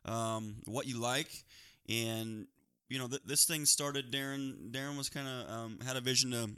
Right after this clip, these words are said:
to start this thing. And, man, we wanna involve you. It, it's not just two guys on here. It's the Kingdom Bringers. But, man, this, this is about the church. This is about the building up of the saints, man. And we wanna, we wanna know what we can do to, um, help you guys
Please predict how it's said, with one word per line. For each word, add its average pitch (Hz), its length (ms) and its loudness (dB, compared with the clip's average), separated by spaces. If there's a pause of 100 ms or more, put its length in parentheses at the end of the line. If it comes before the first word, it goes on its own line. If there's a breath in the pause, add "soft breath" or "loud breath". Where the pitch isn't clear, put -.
(120)
to - 80 0
start 131 280 2
this 131 180 4
thing. 127 260 0
And, 107 180 -6 (500 loud breath)
man, 143 280 0
we 143 100 -2
wanna 160 240 -2
involve 139 340 2
you. 143 200 0
It, 127 120 -4
it's 120 180 4
not 143 140 -4
just 131 240 -4
two 143 140 -4
guys 131 320 -2
on 123 160 -6
here. 120 220 -8
It's - 140 -4
the - 60 -4
Kingdom 123 460 -6 (380 loud breath)
Bringers. 135 340 -4
But, 107 220 -8
man, 123 180 -6
this, 135 220 0
this 139 180 2
is 135 100 -6
about 123 360 -6
the 110 60 -10
church. 131 320 -6
This - 180 4
is 113 60 -6
about 110 400 -6
the 110 60 -8
building 117 300 -6
up 117 160 -8
of 107 60 -10
the 104 80 -6
saints, 117 440 -2
man. 104 220 -6
And 101 80 -6
we 104 80 -2
wanna, 113 320 -4 (640 loud breath)
we 135 80 2
wanna 139 160 2
know 120 160 4
what 117 220 4
we 131 100 4
can 120 200 0
do 127 200 2
to, 113 520 4
um, 104 580 -2 (480 loud breath)
help 127 280 -2
you 123 80 0
guys 104 560 2